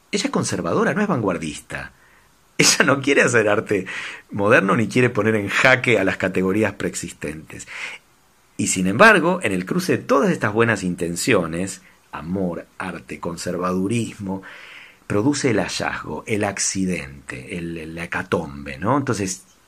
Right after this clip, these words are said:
¿quién dice realmente cuál de estas dos grafías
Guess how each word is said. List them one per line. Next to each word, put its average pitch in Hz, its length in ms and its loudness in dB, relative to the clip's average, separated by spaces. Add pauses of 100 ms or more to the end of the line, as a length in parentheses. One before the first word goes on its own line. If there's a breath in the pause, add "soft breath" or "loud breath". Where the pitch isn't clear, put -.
(560 loud breath)
¿quién 247 240 4
dice 226 260 4
realmente 123 840 4
cuál 175 240 4
de 165 60 -2
estas - 220 -2
dos 135 240 2
grafías 185 1040 2